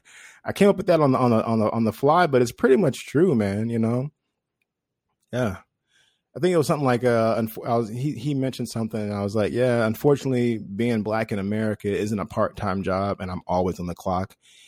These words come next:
and it's always overtime." You know what I mean? It's like, <laughs> and he was like, "Dude," it was something like that, and I was like, "Yeah,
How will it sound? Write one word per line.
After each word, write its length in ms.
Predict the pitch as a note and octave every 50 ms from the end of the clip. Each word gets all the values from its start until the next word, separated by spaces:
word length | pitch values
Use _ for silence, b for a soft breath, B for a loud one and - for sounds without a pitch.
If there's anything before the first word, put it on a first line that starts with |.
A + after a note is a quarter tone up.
| b b b
and 100 | F2 D#2+
it's 120 | D2+ - -
always 280 | - E2 F2 F#2+ F#2 -
overtime." 540 | - F2 D#2+ E2 - - F2+ D#2+ D#2+ D#2 D#2 - - _ _ _ _ _ _ _ _ _ _ _
You 100 | - G#2+
know 60 | G#2+ A2+
what 60 | A2+
I 40 | A2+
mean? 220 | A#2 A#2+ B2 A#2+
It's 140 | A2+ - -
like, 280 | F2+ D#2+ - C3 - - -
<laughs> 100 | C#3 -
and 140 | A3 F#3+ -
he 120 | - F#3+ F3
was 160 | D3+ B2+ A#2
like, 180 | A#2 G2+ F#2+
"Dude," 340 | F2 A#2+ B2+ A#2+ A2+ G#2 F#2 - _ _ b b b b b b b b b b b b b
it 40 | -
was 100 | C#3+ -
something 280 | - A#3+ A3+ G#3 D3+ C#3
like 200 | B2+ A2+ F#2+ F2+
that, 320 | F#2 G2 F#2+ E2 E2 - _
and 80 | F#2+ F#2+
I 80 | F#2
was 100 | G2 F#2 F#2+
like, 200 | G2 F#2 F2+ -
"Yeah, 240 | G2+ G2+ F#3 G#3 F#3